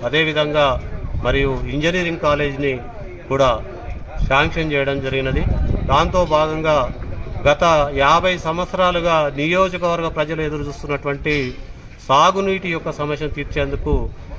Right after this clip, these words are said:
కొడంగల్ ఎత్తిపోతల పథకానికి కూడా రేపు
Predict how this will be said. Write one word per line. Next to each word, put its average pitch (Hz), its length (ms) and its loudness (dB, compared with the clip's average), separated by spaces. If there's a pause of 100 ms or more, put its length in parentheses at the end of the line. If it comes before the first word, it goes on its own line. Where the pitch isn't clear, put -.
(180)
కొడంగల్ 175 500 4
ఎత్తిపోతల 175 560 -2
పథకానికి 143 500 -2
కూడా 139 200 2 (640)
రేపు 143 240 0